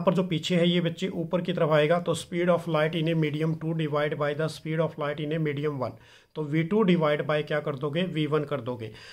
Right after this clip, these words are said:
अब आपने यहाँ से निकालना है एब्सोल्यूट रिफ्रैक्टिव इंडेक्स। ये काफ़ी इंपॉर्टेंट क्वेश्चन है ये भी, what do you mean by absolute refractive index, क्या होता है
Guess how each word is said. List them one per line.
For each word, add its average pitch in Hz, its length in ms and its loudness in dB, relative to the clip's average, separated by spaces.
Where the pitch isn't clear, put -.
अब 170 140 6
आपने 190 260 8
यहाँ 170 240 4
से 175 160 2
निकालना 165 360 4
है 180 240 2
एब्सोल्यूट 170 520 0
रिफ्रैक्टिव 156 560 -4
इंडेक्स। 143 320 -2
ये 160 60 -2
काफ़ी 131 280 -4
इंपॉर्टेंट 160 460 -6
क्वेश्चन 156 320 -6
है 151 100 -2
ये 156 100 -2
भी, 160 140 -4
what 156 160 0
do 156 80 -2
you 156 60 -2
mean 151 160 0
by 147 80 2
absolute 156 400 -4
refractive 147 440 -4
index, 143 280 -6
क्या 160 140 -2
होता 151 240 -4
है 160 180 -2